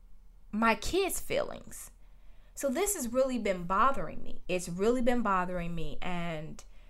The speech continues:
I hope that, you know, if you're listening and you have this situation happening to you, let's make light of, <clears throat> of it. Let's make light of it, and let's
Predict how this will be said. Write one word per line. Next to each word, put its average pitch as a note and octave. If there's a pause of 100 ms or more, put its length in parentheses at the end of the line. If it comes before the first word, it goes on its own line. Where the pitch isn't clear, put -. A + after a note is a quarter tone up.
(260)
I F#3
hope D4
that, G3+
you G#3+
know, F3
if F3+
you're G#3
listening G#3
and F3
you A3
have G#3
this F3+ (640)
situation F3+ (420)
happening F#3+
to G3
you, F#3+ (800)
let's D4 (120)
make A#3+
light F3+
of, - (320)
<clears throat> -
of F3
it. - (200)
Let's A#3
make -
light A3
of G#3+
it, G#3+
and G3
let's C4